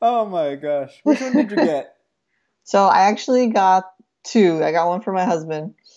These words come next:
Speaker 2: but the one I wanted was the white one that has, um, like, the octagon on, like, an island shape on the backside. But I got him, for him, I got the black one with the,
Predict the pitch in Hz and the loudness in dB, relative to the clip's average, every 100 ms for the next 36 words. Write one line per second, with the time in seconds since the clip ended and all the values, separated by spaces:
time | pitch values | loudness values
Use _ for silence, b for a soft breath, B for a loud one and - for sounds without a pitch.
0 | b - - 170 170 185 185 185 180 170 | b -10 -2 0 2 2 2 2 2 0
1 | 165 151 147 151 143 160 160 170 165 156 | -2 -2 -2 -2 0 0 0 -2 -6 -6
2 | 156 156 180 160 151 151 156 151 139 139 | -6 -6 -2 0 0 -2 -2 -2 -2 -4
3 | 151 _ _ _ _ - 151 147 156 - | -10 _ _ _ _ -2 -2 0 0 2
4 | 156 156 170 170 160 151 151 147 151 139 | 0 -2 -4 -2 -2 -4 -4 -4 -4 -4
5 | 147 151 151 - 151 143 143 - 143 135 | -4 -4 -6 -2 0 0 -2 -8 -6 -2
6 | 135 139 - 135 123 - - 156 165 170 | -2 -2 -6 -6 -6 -12 -4 0 2 0
7 | 175 180 175 170 _ _ - 180 196 185 | -2 -4 -6 -10 _ _ -4 -2 0 0
8 | 170 165 151 156 170 - 196 190 185 156 | 0 -2 -2 0 0 -2 -4 -4 -2 -4
9 | 156 - 147 143 | -4 -4 -2 -2